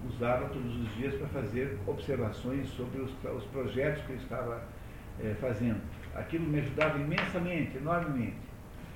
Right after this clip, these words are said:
Não é? É uma, uma, digamos, uma técnica muito boa, que no fundo é você criar uma chance de fazer uma anamnese. Uma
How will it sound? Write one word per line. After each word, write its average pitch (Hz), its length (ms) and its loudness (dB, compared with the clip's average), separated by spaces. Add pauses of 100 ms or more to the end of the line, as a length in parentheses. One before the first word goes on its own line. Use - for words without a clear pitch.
(460)
Não 120 120 0
é? 143 280 6
É 131 40 10
uma, 135 720 6 (140)
uma, 107 640 2
digamos, 107 380 2
uma 120 160 2 (100)
técnica 127 540 0
muito 139 340 0
boa, 131 340 2 (360)
que - 60 -2
no 123 120 2
fundo 131 420 2
é 123 240 4 (560)
você 123 260 -2
criar 120 760 4
uma 113 760 4 (200)
chance 139 220 4
de 131 120 -4
fazer 117 260 0
uma 123 160 4
anamnese. 117 720 4 (320)
Uma 107 420 0